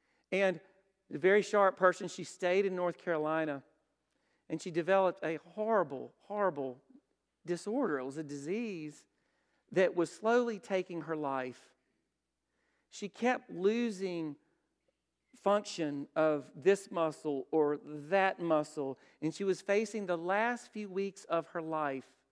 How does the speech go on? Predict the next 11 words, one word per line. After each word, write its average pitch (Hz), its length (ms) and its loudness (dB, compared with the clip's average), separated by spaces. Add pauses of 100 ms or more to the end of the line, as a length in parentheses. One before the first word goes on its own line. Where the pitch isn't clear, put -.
(1500)
And 185 120 -6
my 196 140 -2
friend, 190 460 0
her 180 120 2
father, 185 480 0
who 156 120 -8
was 151 100 -12
so 220 280 0
proud 175 380 0
of 135 120 -4
her, 131 400 -6